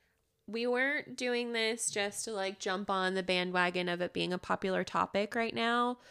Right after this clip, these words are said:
Because, yeah, a lot of people are talking about it and we're not really seeing anything all that new,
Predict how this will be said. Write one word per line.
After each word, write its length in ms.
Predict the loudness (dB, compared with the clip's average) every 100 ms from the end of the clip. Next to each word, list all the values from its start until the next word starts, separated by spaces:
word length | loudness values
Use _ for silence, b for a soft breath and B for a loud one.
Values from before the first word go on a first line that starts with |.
| B B 0
Because, 320 | 2 4 6
yeah, 200 | 6 8
a 40 |
lot 160 | 6 4
of 60 | 2
people 480 | -2 2 4 4 2
are 140 | 2
talking 320 | 2 2 0
about 260 | 2 2 4
it 140 | 2
and 140 | 0 -2
we're 180 | 0 2
not 160 | 2
really 220 | 4 2
seeing 260 | 2 0 0
anything 500 | 0 0 0 0 -2 2
all 180 | 4 6
that 220 | 4 4
new, 580 | 2 4 4 4 4